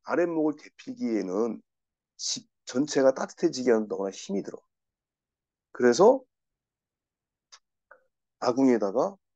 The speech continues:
불을 지폈지. 온수가 없잖아. 그냥 이만한 솥에다가, 큰 솥에다가 물을 붓고, 그래 저녁에 이제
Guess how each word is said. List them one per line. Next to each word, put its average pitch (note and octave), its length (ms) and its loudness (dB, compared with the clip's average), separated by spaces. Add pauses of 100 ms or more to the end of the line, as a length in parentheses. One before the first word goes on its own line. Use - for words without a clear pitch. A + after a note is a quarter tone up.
(200)
불을 B2+ 240 -2
지폈지. - 520 -14 (1200)
온수가 F#3 360 6
없잖아. G#2 360 0 (640)
그냥 - 160 -6
이만한 D#3+ 800 4
솥에다가, G2+ 720 -2 (280)
큰 - 280 -4
솥에다가 B2 640 0 (920)
물을 C#3 280 8
붓고, - 480 2 (1080)
그래 G3 200 10
저녁에 E3+ 320 6
이제 D3+ 200 4